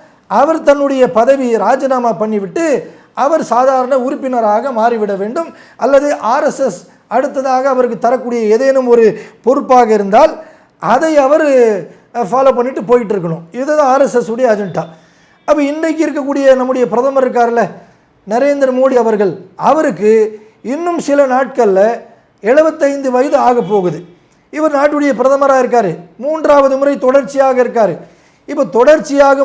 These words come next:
மூன்றாவது முறை ஆட்சியில் இருக்கக்கூடியவர், பிரதமராக இருக்கக்கூடிய இவர், எழுபத்தைந்து வயது ஆகிவிட்டது என்று சொன்னால், ஆர் எஸ் எஸ் சொல்லக்கூடிய அடிப்படையில், அவர்களுடைய அந்த அஜெண்டாவின் அடிப்படையில்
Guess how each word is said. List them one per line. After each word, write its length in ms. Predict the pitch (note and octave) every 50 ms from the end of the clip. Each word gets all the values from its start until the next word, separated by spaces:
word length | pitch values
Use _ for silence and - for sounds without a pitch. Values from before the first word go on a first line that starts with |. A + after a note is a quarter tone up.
| C4+ B3+
மூன்றாவது 480 | B3+ C#4+ C#4+ C#4+ C#4 C#4 C4+ C4 B3+ B3 B3
முறை 180 | C4 C4+ C4+ B3 G#3 G#3+
ஆட்சியில் 440 | B3+ C4+ G#3 - C#4+ C4 B3+ B3 G#3+ - - - _ _ _ -
இருக்கக்கூடியவர், 720 | A#3+ C4+ A#3+ D4 C4+ A3 A#3+ A#3+ A#3+ A3+ G#3+ G#3 A#3+ C#4+ D#4 D4 - - - - _ _ _ -
பிரதமராக 480 | A3 B3 C#4+ D4 D4 C#4 C4+ C4+ C4 B3+ C4
இருக்கக்கூடிய 440 | B3+ G#3+ B3 A#3+ F3 A3+ A3+ A3+ G#3+ G3 F#3+ F#3+
இவர், 200 | A3 C#4 D#4 D#4+ A#3+ - - - _ - F3 F#3 G#3+
எழுபத்தைந்து 600 | C4 D4+ D#4 D#4+ D#4 D#4 D#4 C4+ C#4 C#4 C4+ C4 C4 B3+ A#3+ A3 G#3 G3+
வயது 240 | A3+ C#4 D4 C#4+ B3+ A#3
ஆகிவிட்டது 500 | B3+ C4 C4 A#3+ A#3+ F#3+ E3 A#3 A3 G#3+
என்று 140 | G#3 F#3+ F3+ F3 -
சொன்னால், 360 | F3 E3 E3 F#3 B3 D#4 D#4 - - - - _ _ _ _ _ _
ஆர் 300 | - - G#3 B3+ D4+ D#4 E4+
எஸ் 120 | C4+ - D4
எஸ் 140 | D4 C4 - -
சொல்லக்கூடிய 440 | C4 C4+ C4+ C4 G#3+ A#3+ B3 B3+ A#3+ A3+
அடிப்படையில், 420 | A3 A#3 B3 - B3+ A#3+ A#3 G#3+ G#3+
அவர்களுடைய 480 | A3+ C#4+ C#4+ D4 D4 C#4+ C#4 C#4 C4+ C4+ C4+ B3+ - - -
அந்த 120 | A3+ A#3+ B3 A3+
அஜெண்டாவின் 540 | A3 G3+ B3+ C4+ C4 C4 B3+ B3 A#3+ A#3 A3 A3
அடிப்படையில் 500 | A3 A3+ F3+ A3+ G3+ G3 G3+ B3 D#4+